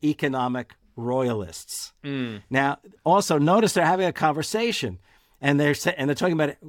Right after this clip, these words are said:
Speaker 1: "What are they gonna do about art, the people in the arts? What are we gonna do about art?" And Rockefeller, and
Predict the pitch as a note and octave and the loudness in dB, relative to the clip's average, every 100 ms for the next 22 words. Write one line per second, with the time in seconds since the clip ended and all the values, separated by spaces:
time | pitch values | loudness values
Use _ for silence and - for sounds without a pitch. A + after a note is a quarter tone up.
0 | C3+ - D3+ F3+ F3 E3+ E3 D#3 D#3 - | -14 -2 0 2 2 2 2 4 2 2
1 | C#3+ D3+ - - D#3+ D3 C#3 C3+ C#3+ A#2 | 0 0 -4 -4 -4 -2 -2 0 0 -2
2 | - F3+ C4 A#3 A3+ G#3 G#3 E3 F#2 - | -2 0 2 4 4 4 4 2 -2 -14
3 | - _ _ - C#3+ D#3 F#3 G3 F3 F3+ | -18 _ _ -4 2 4 4 2 0 0
4 | D#3+ D#3 D3+ | 2 2 0